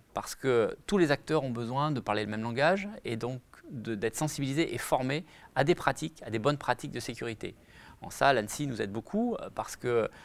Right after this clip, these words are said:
euh, elle produit un grand nombre de référentiels, la zip aussi, euh, la cnil aussi aujourd'hui a une démarche très pédagogique,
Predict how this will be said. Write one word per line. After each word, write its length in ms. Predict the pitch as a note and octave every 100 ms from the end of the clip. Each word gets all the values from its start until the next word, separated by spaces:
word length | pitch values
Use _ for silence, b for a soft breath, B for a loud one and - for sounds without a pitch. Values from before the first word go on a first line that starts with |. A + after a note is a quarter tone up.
| B B -
euh, 340 | - - E2+ -
elle 100 | A#2+
produit 480 | - C3+ C3 E3+ E3+
un 160 | G#2
grand 160 | G#2 B2+
nombre 160 | C3+ A#2+
de 40 |
référentiels, 680 | A2 A2 G#2+ A#2+ D#3 G3 B3+ B B B
la 200 | - G#2
zip 180 | G#2+ -
aussi, 340 | A#2+ - G#3 - B B B D3+
euh, 440 | A2+ G#2+ G#2 G2
la 140 | G#2+ B2
cnil 280 | - E3+
aussi 300 | D3+ - E3+
aujourd'hui 380 | D#3 A2+ G#2+ B2
a 20 |
une 100 | B2+
démarche 280 | A2 A2+ -
très 140 | - D#3+
pédagogique, 600 | B2+ A#2+ A2+ D3+ -